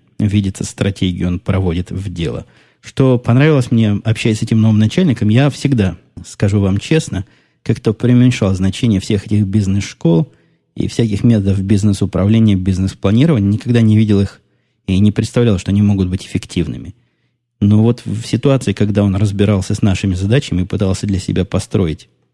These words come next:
чем же мы там, собственно, занимаемся, меня это приятно удивило и даже, не скрою, поразило та методика, которой он воспользовался. Я не знаю, одна ли это была методика или несколько, описывая наши задачи прямо на доске, на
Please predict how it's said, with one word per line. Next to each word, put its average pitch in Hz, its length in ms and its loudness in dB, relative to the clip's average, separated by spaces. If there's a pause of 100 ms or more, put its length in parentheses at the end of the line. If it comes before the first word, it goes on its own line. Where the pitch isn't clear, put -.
(100)
чем 101 200 0
же 101 80 0
мы 101 120 2
там, 85 200 -2
собственно, 101 380 -4
занимаемся, 101 720 -2 (560)
меня 113 220 4
это 131 140 0
приятно 104 500 0
удивило 104 400 2
и 98 80 2
даже, 98 220 2
не 98 140 2
скрою, 98 340 0
поразило 107 680 0 (360)
та 107 240 2
методика, 104 560 0
которой 87 380 -2
он 71 140 -8 (460)
воспользовался. 95 1080 -2 (800)
Я 101 160 4
не 120 80 6
знаю, 92 260 0
одна 101 240 2
ли 123 80 4
это 98 140 0
была 92 180 2
методика 98 500 0
или 90 100 0
несколько, 107 640 0
описывая 98 680 -2
наши 98 280 -2
задачи 104 360 0
прямо 95 300 -2
на 92 120 0
доске, 92 360 -4
на 87 260 -4